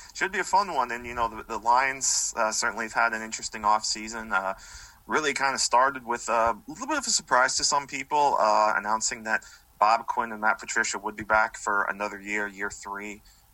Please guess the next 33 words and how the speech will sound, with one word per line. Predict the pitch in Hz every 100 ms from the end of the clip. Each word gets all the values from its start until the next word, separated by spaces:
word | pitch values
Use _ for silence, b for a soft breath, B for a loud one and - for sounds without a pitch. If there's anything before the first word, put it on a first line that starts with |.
| -
for, | 98 101 98
uh, | 101 101
Matt | 104 104
Patricia. | - - 107 110 127 123 120 - B B
Uh, | 95 95
they | 98
had | 104
the |
big | 98 107
announcement, | 104 107 123 - 147 120
and | 110 104 104
usually | 139 233 226 175 160
when | 131 131
you | 120
have | 127 127 - -
kind | - 147
of | 123
an | 107
announcement | 92 98 - 139 127
like | 135 -
that | 131 131
saying, | - 117 113
like, | 98 98
"Yeah, | 101 113 - B B -
we're | 104
bringing | 104 104 104
back | 104 -
Patricia | - 104 - 107
for | 101
year | 95 101
three," | - 104 104 104
it, | 90
uh, | 92 95 92 92